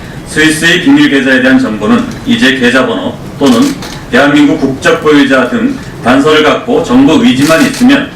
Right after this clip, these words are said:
모든 스위스 비밀 계좌에 대한 정보의 획득이 사실상 가능하게 되었습니다. 일례로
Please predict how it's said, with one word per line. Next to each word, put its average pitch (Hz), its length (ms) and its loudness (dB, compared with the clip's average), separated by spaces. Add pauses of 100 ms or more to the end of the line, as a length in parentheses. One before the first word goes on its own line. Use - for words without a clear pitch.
(300)
모든 147 340 0
스위스 143 400 0
비밀 131 360 4
계좌에 113 340 2
대한 110 320 0 (240)
정보의 117 380 0
획득이 247 500 -2
사실상 - 540 -2
가능하게 - 420 -2
되었습니다. - 500 -6 (720)
일례로 131 500 2